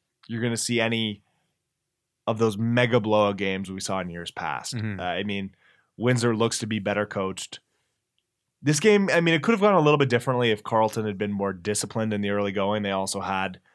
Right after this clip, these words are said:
Speaker 1: an enormous number of penalties, uh, fourteen or fifteen. So, I mean, that, that's something Carleton obviously has to work on. But I do think that the bottom tier of teams has moved up, and that bottom tier being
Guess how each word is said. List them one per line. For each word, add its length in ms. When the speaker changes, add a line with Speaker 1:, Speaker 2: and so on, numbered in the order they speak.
Speaker 1:
an 100
enormous 540
number 240
of 80
penalties, 640
uh, 60
fourteen 400
or 80
fifteen. 460
So, 500
I 100
mean, 160
that, 160
that's 220
something 200
Carleton 380
obviously 320
has 100
to 80
work 200
on. 180
But 100
I 80
do 300
think 340
that 120
the 60
bottom 440
tier 180
of 100
teams 320
has 120
moved 260
up, 260
and 100
that 120
bottom 240
tier 240
being 420